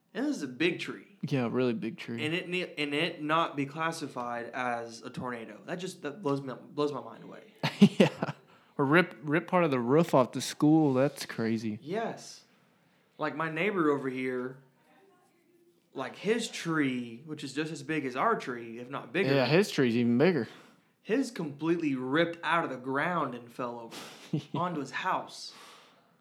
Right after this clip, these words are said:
Speaker 2: Yeah, it was a mess
Speaker 1: It's
Speaker 2: driving
Speaker 1: just,
Speaker 2: through
Speaker 1: yeah.
Speaker 2: town last Sunday.
Speaker 1: I actually, so I got a text message from Tyler Manning not too long ago. Actually, earlier, earlier today.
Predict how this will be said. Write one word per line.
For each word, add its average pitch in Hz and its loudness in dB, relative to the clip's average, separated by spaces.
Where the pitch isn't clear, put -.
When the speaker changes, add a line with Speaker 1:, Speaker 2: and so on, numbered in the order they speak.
Speaker 2:
Yeah, 104 4
it 160 8
was 120 2
a 113 -2
mess 143 2
Speaker 1:
It's - -10
Speaker 2:
driving 127 2
Speaker 1:
just, 120 -6
Speaker 2:
through 127 4
Speaker 1:
yeah. - 0
Speaker 2:
town 131 4
last 107 0
Sunday. 107 -2
Speaker 1:
I 135 -2
actually, 175 2
so 139 2
I 143 4
got 156 2
a 135 -4
text 147 -2
message 131 -4
from 123 -2
Tyler 135 0
Manning 123 -6
not 120 -12
too 131 -10
long 120 -10
ago. 120 -10
Actually, 143 -2
earlier, 139 4
earlier 151 0
today. 127 -4